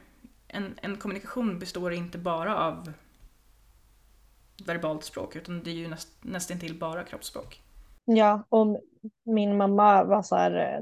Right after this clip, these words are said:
Speaker 2: någon gång, eh, med min, eh, systerson, att han, han blir så upprörd när, eh, n-, när de inte förstår vad han menar. Eh,
Speaker 1: Mm.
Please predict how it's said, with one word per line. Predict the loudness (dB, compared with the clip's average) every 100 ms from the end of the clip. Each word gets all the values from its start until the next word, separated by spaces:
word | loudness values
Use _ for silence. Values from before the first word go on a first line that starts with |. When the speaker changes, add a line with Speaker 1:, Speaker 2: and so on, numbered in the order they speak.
| 0
Speaker 2:
någon | 2 4
gång, | 4 2 -2
eh, | -6 -4 -2 -2 -2 -4 -8 _ _ _ _ _ _ 0
med | 2 4
min, | 4 2 2
eh, | 2 0
systerson, | -2 -10 -10 -6 -4 4 6 6
att | 0 2
han, | 0
han | 2 2
blir | 4
så | 2
upprörd | -2 -6 4 8 8 6 0
när, | 0 0 2 2 0 -4 _ _ _ _ _ _ _ -8
eh, | -4 -2 -2 -2 -6 -12 _ _ _
n-, | 2 2 2
när | 2 4 4
de | 6 6
inte | 4 0 -2
förstår | -2 6 10 10
vad | 10
han | 8 8
menar. | 10 10 10 8 6 0 -4 _ _
Eh, | -2 0 0 0
Speaker 1:
Mm. | 0 -6